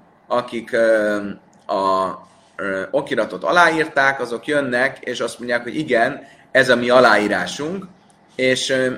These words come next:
megerősítik ezzel az okirat hitelességét. Tegnap arról volt szó, hogyha ők az egyetlen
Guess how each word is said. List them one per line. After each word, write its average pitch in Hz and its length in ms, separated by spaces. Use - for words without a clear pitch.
megerősítik 113 720
ezzel 104 320
az 104 160
okirat 107 400
hitelességét. 98 800
Tegnap 175 300
arról 160 240
volt 139 200
szó, 190 220
hogyha 160 280
ők 165 180
az 143 120
egyetlen 127 720